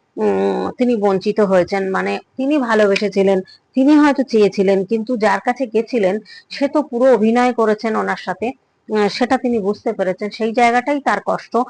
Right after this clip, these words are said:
তার জন্যই কিন্তু এখন মনে করছেন যে আপনিই ঠিক ছিলেন, আপনিই ভালো ছিলেন, আপনার সাথেই, আহ, সম্পর্কটা সুন্দর ছিল, বা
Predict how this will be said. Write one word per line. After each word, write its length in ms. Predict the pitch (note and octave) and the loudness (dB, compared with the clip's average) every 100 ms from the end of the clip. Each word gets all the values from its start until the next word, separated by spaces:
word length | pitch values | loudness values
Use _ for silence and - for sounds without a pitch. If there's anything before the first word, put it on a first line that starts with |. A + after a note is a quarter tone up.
| - - - | -10 -14 -2
তার 160 | A3+ G#3+ | -2 0
জন্যই 300 | C4+ C#4+ D4 | 0 2 0
কিন্তু 240 | D4 C4+ | -2 0
এখন 260 | A#3+ G#3 C4+ | 0 0 -4
মনে 180 | B3+ G#3+ | -2 -4
করছেন 340 | G3+ G3+ - G#3+ | -2 -4 -4 -2
যে 80 | A3+ | 0
আপনিই 360 | G#3 - C4+ C#4 | -2 -2 -4 -4
ঠিক 160 | A3+ - | -8 -6
ছিলেন, 240 | F#3 F#3 G3 | -4 -2 -4
আপনিই 320 | F#3+ A#3+ C4+ | -4 -4 -4
ভালো 220 | A#3+ G#3+ | -2 -2
ছিলেন, 300 | F#3+ G3 F#3+ F#3+ - - - | -2 -2 -2 -4 -10 -20 -8
আপনার 400 | - A3 A#3 C4 | -2 -2 0 -2
সাথেই, 460 | B3+ B3+ A#3+ C4 C4+ C4 A#3+ | 0 -4 -2 0 0 -2 -4
আহ, 280 | A3 G#3+ G#3 | -4 -2 -2
সম্পর্কটা 560 | G3 A3+ G#3+ G#3+ A3+ A3 G#3 | -2 -4 -2 -4 -2 -4 -4
সুন্দর 340 | A3 G3+ A3 A3 | -4 -2 -4 -4
ছিল, 180 | A#3 A3+ | -2 0
বা 160 | G3 | 0